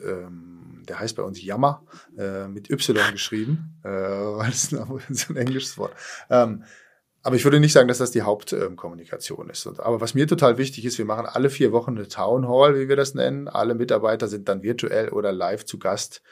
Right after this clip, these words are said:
und wir reden übers Geschäft. Da gibt's keine Za-, da ge-, da reden wir über die Zahlen, die wir in Deutschland machen. Da reden wir darüber,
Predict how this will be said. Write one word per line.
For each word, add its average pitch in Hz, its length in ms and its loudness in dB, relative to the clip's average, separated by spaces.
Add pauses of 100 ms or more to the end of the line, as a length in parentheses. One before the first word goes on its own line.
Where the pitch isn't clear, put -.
(260)
und 101 160 -10
wir 104 140 -2
reden 107 300 -4
übers 101 260 -6
Geschäft. - 480 -4 (200)
Da 98 80 -10
gibt's 110 180 -6
keine 101 260 0
Za-, - 260 -6
da 107 160 -4
ge-, 104 420 -8
da 104 120 -6
reden 117 180 -4
wir 107 80 -4
über 101 140 -6
die 95 160 -12
Zahlen, 147 360 4
die 143 120 -4
wir 139 80 -2
in 135 80 -4
Deutschland 139 400 0
machen. 147 240 -2
Da 120 80 0
reden 104 260 -4
wir 101 80 -6
darüber, 98 520 -6